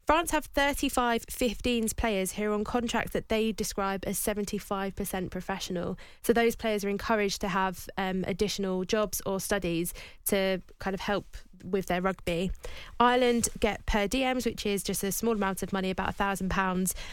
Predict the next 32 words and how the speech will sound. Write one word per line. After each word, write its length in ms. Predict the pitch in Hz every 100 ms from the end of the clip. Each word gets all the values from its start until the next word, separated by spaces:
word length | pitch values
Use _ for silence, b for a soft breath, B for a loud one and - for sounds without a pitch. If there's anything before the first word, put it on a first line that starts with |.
| B
alongside 500 | - 208 202 - 202
the 80 | 202
Six 220 | 185 -
Nations 420 | 196 190 - 190 -
to 140 | 190
help 280 | 180 190 -
them 320 | 190 180 185
pay 180 | - 190
for 140 | 185
expenses 680 | - - 190 185 190 185 185
and, 160 | 185 -
and 140 | 190
food, 260 | - 196 180
et 120 | -
cetera, 320 | - 190 180
as 160 | 185 175
they 120 | 180
travel. 460 | - 233 233 233 - B B B B
Scotland 400 | - - 269 269
have 160 | 240 233
ten 260 | - 226
players 300 | 214 220 208
on 80 | 196
professional 380 | 180 196 - 190
contracts, 500 | - 202 185 190 - -
and 160 | 190
finally, 380 | - 196 185 180
Italy 480 | - 190 202 190 180
only 260 | 196 185 185
have 200 | 170 175
expenses 480 | - - 170 - 175
paid. 400 | - 180 180